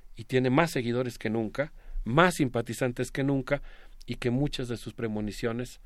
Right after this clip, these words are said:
se han cumplido. Para Arturo Argueta, amigo de la Comuna, amigo también, como he dicho, de la Comuna de Cherán, la insurgencia parisina logró triunfos políticos y simbólicos. Lo voy a parafrasear.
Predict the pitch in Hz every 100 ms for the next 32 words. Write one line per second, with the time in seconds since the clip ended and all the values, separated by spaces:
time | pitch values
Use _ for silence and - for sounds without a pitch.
0 | - - - 117 120 110 - 123 113 -
1 | - - - - - - - - - 113
2 | 120 117 120 165 156 160 175 160 147 160
3 | - - - - - - - 95 127 127
4 | 117 120 156 156 135 127 - - - -
5 | - - - - - 117 135 117 120 123
6 | 127 117 120 123 - 87 107 101 113 127
7 | 135 123 - 127 127 147 - - - -
8 | 131 135 147 135 180 185 190 147 135 120
9 | 180 175 151 - - - - - 123 135
10 | 135 160 156 156 180 202 - 131 120 -
11 | 135 170 - 135 127 120 123 139 123 123
12 | 117 135 127 151 165 143 127 120 127 117
13 | 139 123